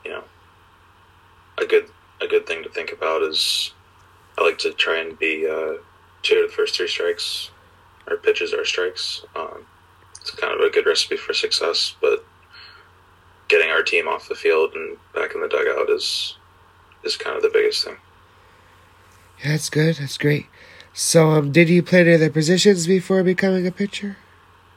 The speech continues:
Speaker 1: Yeah, so I played first base pretty much my whole life. Um, being left-handed, I was a little bit limited on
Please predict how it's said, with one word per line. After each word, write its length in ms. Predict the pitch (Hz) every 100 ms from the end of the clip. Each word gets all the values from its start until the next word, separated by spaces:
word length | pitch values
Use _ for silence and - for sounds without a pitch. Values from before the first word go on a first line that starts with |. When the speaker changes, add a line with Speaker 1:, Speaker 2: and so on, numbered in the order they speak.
| _ _ _ _ _ _ -
Speaker 1:
Yeah, 180 | - -
so 140 | -
I 40 | -
played 160 | -
first 240 | - 440 -
base 340 | - - - - _ _ _ _ _ -
pretty 160 | 95
much 200 | 90 87
my 100 | 87
whole 200 | 90 90
life. 360 | 87 87 - - 78
Um, 420 | 80 78 78 78 - _ _ -
being 180 | 85 85
left-handed, 500 | 80 80 90 - -
I 40 |
was 240 | - - -
a 80 | -
little 180 | 98
bit 160 | - 87
limited 420 | 82 78 78 76
on 280 | 78 78 78